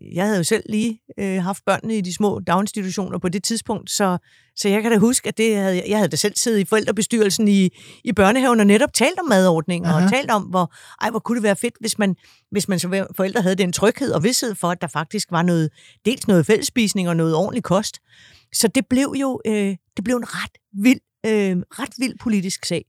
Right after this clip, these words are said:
Speaker 2: Jeg har faktisk fortalt dig, at det var den første sag, jeg havde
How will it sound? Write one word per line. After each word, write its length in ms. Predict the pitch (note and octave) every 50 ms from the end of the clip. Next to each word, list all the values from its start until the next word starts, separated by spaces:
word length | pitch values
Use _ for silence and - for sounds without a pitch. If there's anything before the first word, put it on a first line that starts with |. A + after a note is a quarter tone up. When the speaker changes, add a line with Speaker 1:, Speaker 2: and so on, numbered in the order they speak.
| _
Speaker 2:
Jeg 60 | - F3+
har 40 |
faktisk 200 | D3+ E3 A3 A#3+
fortalt 280 | - G#3 - - A3 G#3
dig, 40 | G#3+
at 60 | G3
det 80 | G#3+ F#3
var 60 | F3
den 120 | F3+ F#3
første 360 | - - G#3 A3 - - C4
sag, 260 | A#3 - - A3 G#3+ -
jeg 180 | G#3+ F#3 F#3+ G3+ -
havde 400 | - E3+ D#3+ D#3+ D#3+ F3 G#3 A3+